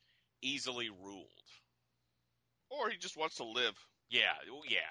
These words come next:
Speaker 1: there's that too. But, like, they could have a sitcom and Eugene is their neighbor that's always tired of their shenanigans.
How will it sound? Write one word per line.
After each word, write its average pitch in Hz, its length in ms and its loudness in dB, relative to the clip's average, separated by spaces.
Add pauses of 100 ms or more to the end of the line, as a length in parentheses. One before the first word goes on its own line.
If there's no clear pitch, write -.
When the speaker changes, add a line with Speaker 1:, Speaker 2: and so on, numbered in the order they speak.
(240)
Speaker 1:
there's 101 200 -10
that 80 260 -4
too. 87 60 -12 (560)
But, 120 100 2
like, 123 220 4
they 139 100 6
could 147 140 -2
have 143 160 4
a - 20 -6
sitcom 131 420 -2
and 107 120 -8
Eugene 110 480 -8
is 101 100 -14
their 98 140 -8
neighbor 82 340 -6 (100)
that's 80 160 -14
always 95 300 -4
tired 95 320 -2
of 90 60 -10
their 90 160 -8
shenanigans. 76 800 -10